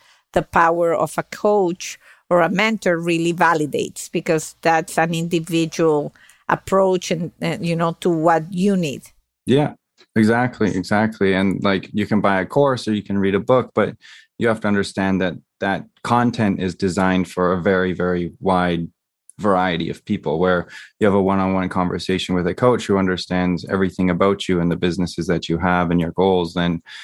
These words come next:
Speaker 2: that's very, very catered advice. And,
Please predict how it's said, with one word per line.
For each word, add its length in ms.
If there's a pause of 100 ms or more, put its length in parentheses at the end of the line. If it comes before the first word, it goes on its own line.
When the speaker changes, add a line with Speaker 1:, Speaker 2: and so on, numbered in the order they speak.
(220)
Speaker 2:
that's 160
very, 300
very 260
catered 640 (260)
advice. 640 (480)
And, 420